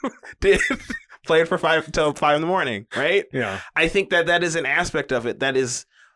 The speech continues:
Speaker 1: that is missing from I, a lot of idle games.
Speaker 2: Yeah.
Speaker 1: Um, and I think that, uh, that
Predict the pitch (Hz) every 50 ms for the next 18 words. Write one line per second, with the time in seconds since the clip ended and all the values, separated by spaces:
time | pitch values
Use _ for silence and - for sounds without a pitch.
0 | _ _ - 147 143 135 135 131 120 - - - _ _ - - 131 165 202 220
1 | - - 151 131 127 123 - - 143 139 123 127 135 143 - 139 143 143 147 147
2 | 156 156 170 165 156 156 160 147 135 123 117 101 101 104 104 110 - - _ -
3 | - 98 95 90 90 - 131 131 127 127 123 120 110 123 139 139 139 139 165 151
4 | - 147 131 123 - - _ _ _ - 127 135 127 120 95 95 131 139 143 143
5 | - _